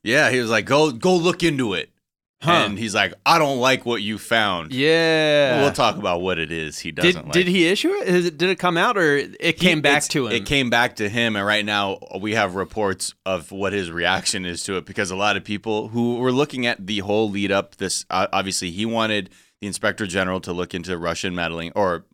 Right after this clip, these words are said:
Speaker 1: the Inspector General to look at the origins of the F B I's
Speaker 2: Mm.
Speaker 1: Russia investigation. But
Speaker 2: Mm.
Speaker 1: look, we'll talk all about
Speaker 2: Yeah,
Speaker 1: that. <laughs>
Speaker 2: yeah.
Speaker 1: You know what I mean? It's just the intro.
Speaker 2: We're gonna check in with the latest twenty twenty polling. Uh, Bloomberg has appeared on the charts.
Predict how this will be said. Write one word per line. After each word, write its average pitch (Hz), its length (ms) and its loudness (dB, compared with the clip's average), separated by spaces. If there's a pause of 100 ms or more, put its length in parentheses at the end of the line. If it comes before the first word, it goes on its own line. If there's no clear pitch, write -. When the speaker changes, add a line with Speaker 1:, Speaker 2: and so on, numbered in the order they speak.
(260)
Speaker 1:
the 104 100 -6
Inspector 104 400 -2
General 101 280 -2
to 95 100 -10
look 98 160 -2
at 90 100 -4
the 90 140 -8
origins 92 560 -2
of 80 160 -6
the 85 160 -8
F 85 160 -2
B - 180 -2
I's 85 220 0
Speaker 2:
Mm. 127 60 -4
Speaker 1:
Russia 90 260 -2
investigation. 160 880 -4
But 156 60 2
Speaker 2:
Mm. 143 40 0
Speaker 1:
look, 131 100 -2
we'll 156 100 -4
talk 101 260 -4
all 90 160 -6
about - 240 -10
Speaker 2:
Yeah, 104 160 -2
Speaker 1:
that. 92 80 -8
<laughs> - 20 -4
Speaker 2:
yeah. 92 60 -4
Speaker 1:
You 160 60 -2
know - 20 0
what 104 140 -2
I - 40 -12
mean? 147 80 -6
It's 110 140 -8
just - 160 -8
the 120 100 -4
intro. 104 380 -6 (280)
Speaker 2:
We're 147 140 0
gonna 127 480 -2
check - 340 -2
in 143 220 -2
with 135 260 -4
the 127 260 0
latest 131 360 -2
twenty 143 260 -2
twenty 151 300 -2
polling. 160 460 0 (420)
Uh, 120 300 2
Bloomberg 160 520 4
has 202 480 0 (220)
appeared 151 580 0 (280)
on 165 260 0
the 139 100 0
charts. - 680 -4